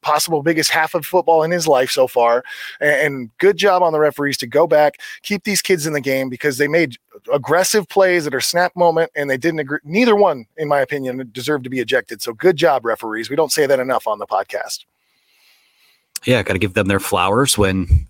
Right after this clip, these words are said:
Speaker 2: the, the time arises. I, yeah, I thought both of those were just football plays. Uh, football's a physical game. Sometimes violent collisions happen, you know. Uh, I wanna start on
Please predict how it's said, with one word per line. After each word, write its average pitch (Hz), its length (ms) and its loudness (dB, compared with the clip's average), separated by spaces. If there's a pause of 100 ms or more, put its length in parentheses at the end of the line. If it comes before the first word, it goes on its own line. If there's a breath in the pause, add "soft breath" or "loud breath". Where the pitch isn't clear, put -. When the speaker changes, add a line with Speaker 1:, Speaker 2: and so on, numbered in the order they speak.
Speaker 2:
the, 92 400 0 (200)
the 107 60 0
time 98 300 -2
arises. 92 440 -2
I, 117 80 -2
yeah, 101 180 0
I 107 60 -2
thought 110 240 -2
both 107 200 -4
of 92 80 -4
those 87 260 0
were 87 80 -6
just - 200 -4
football 87 300 -2
plays. - 600 -4
Uh, 82 260 -4 (1300)
football's 101 380 -2
a 98 40 0
physical 101 400 0
game. 92 340 -2
Sometimes 95 460 -2
violent 95 360 -2
collisions 85 400 -2
happen, - 280 -8 (100)
you 92 80 -10
know. 87 180 -6 (540 loud breath)
Uh, 101 280 0
I 110 60 0
wanna 196 180 4
start 127 440 2 (280)
on 104 200 0